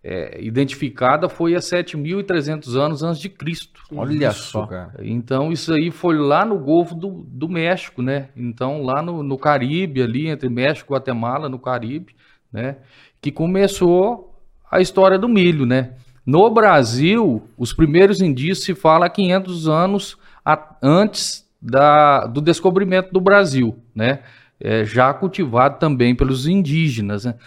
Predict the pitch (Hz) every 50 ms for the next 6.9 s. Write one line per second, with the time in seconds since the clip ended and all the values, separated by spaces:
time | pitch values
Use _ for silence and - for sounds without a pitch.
0 | - - - 131 147 170 170 180 214 196 - - 160 175 175 202 220 214 - 262
1 | - - 185 196 214 - 254 - - 170 131 131 131 139 147 147 131 123 127 131
2 | 131 123 - 139 139 131 123 135 151 151 131 _ - 185 185 185 180 175 202 208
3 | 190 160 170 175 175 160 180 185 - - - 185 185 196 196 190 185 170 156 143
4 | 123 113 120 127 127 - - - - - - - - _ - - 123 135 139 135
5 | 135 135 135 131 127 123 110 87 90 87 85 90 87 87 95 90 73 - _ _
6 | - 120 117 113 113 - 139 151 175 208 226 226 190 175 131 107 -